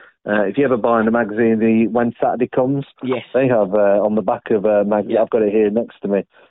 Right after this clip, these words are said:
Speaker 1: They always have on the back of it, um, uh, Pitch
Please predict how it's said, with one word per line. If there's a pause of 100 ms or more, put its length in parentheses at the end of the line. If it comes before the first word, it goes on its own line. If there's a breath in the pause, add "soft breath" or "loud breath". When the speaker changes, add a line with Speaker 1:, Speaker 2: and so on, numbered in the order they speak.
(140)
Speaker 1:
They
always
have
on
the
back (100)
of
it,
um, (520 loud breath)
uh, (120)
Pitch